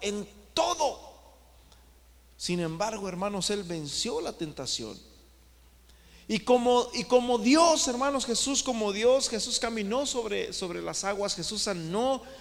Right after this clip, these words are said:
a los enfermos, Jesús, a, a, reprendió los vientos. ¿Quién es este que aún el viento y el mar le obedecen?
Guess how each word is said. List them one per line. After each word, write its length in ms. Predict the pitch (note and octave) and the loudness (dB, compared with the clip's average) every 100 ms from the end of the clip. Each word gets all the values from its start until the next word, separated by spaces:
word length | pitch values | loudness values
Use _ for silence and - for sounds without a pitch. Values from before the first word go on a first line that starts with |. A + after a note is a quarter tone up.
| - - | -14 -4
a 80 | F3 | -2
los 160 | E3 | -2
enfermos, 520 | F#3+ E3 F#3+ F#3+ G3 | -4 -2 -2 0 -2
Jesús, 520 | - F3 - A3 G#3 - - - - | -2 -2 0 0 -2 -6 -12 -16 -2
a, 560 | - F3+ E3+ E3+ E3+ E3 | 2 4 4 2 4 4
a, 40 | |
reprendió 760 | D#3+ F3 - F3 D#3+ D#3 A3+ C#4+ | 2 -2 -2 -4 -2 -2 0 2
los 260 | B3 E3 | 0 -2
vientos. 440 | E3 B3+ C4 - - | -4 -4 -4 -4 -4
¿Quién 240 | C4+ C#4+ | -6 -4
es 240 | C#4+ - C#4+ | -2 0 0
este 460 | D4 - C4 A#3+ | -2 -2 -2 -2
que 80 | A#3 | 2
aún 340 | G#3+ A#3+ B3 - - - | 2 2 0 -4 -12 -2
el 200 | G3+ G3 | 0 0
viento 560 | D#3 A3+ C4 B3+ C#4 B3+ | -2 -2 -2 -2 -4 0
y 120 | G3+ | 0
el 140 | F3+ | 0
mar 480 | F3 G#3 B3 B3+ A#3+ - - - - - _ - | 0 -2 0 0 -2 -10 -20 -20 -20 -20 _ -8
le 160 | C#3+ G#3+ | 2 4
obedecen? 760 | G#3+ A#3 C4 D4 - A3 F3+ | 4 0 0 2 2 0 -6